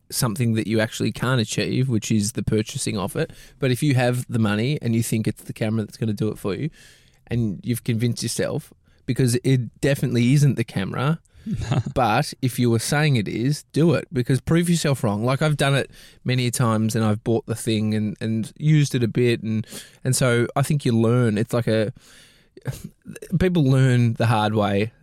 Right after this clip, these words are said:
Speaker 1: a lot. And if that it means just making a few purchases of some camera,
Speaker 2: Dumb
Speaker 1: uh,
Speaker 2: shit.
Speaker 1: camera equipment. And so I look at it like that for us is,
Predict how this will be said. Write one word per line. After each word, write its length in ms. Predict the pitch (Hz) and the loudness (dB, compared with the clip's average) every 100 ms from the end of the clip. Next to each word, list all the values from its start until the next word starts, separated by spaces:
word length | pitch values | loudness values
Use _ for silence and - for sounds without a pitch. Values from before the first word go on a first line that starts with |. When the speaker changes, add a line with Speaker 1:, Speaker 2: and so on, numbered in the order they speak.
| - | -6
Speaker 1:
a 60 | |
lot. 300 | 113 104 85 - - - | -2 -2 -4 -10 -20 -6
And 100 | 113 | -2
if 80 | 113 | 0
that 200 | 127 117 | 2 2
it 160 | 110 - | 0 0
means 400 | 117 110 135 143 | 0 4 4 2
just 420 | 127 113 - - | 0 -2 -6 -4
making 220 | 123 120 | -2 0
a 40 | 110 | 0
few 180 | 120 | -2
purchases 640 | 110 113 117 120 120 113 113 | 0 0 0 -2 -2 -2 -2
of 160 | 107 | -4
some 320 | - 110 104 - - _ _ _ - _ | -4 -6 -6 -8 -16 _ _ _ -20 _
camera, 320 | - 127 110 107 | -4 0 0 0
Speaker 2:
Dumb 220 | 131 120 | 0 0
Speaker 1:
uh, 20 | |
Speaker 2:
shit. 200 | 110 - | 0 0
Speaker 1:
camera 200 | 135 107 - | 0 0 -4
equipment. 520 | - 113 135 - 139 160 | -10 -4 -2 0 -2 0
And 160 | 190 | 2
so 120 | 190 175 | 2 2
I 100 | 160 | 4
look 180 | 156 165 | 4 4
at 40 | |
it 160 | 135 90 | 2 0
like 220 | 120 117 | -2 -2
that 240 | - 120 - | 0 -2 0
for 140 | 113 | -2
us 220 | 98 - | 0 -2
is, 260 | 76 127 | -6 -8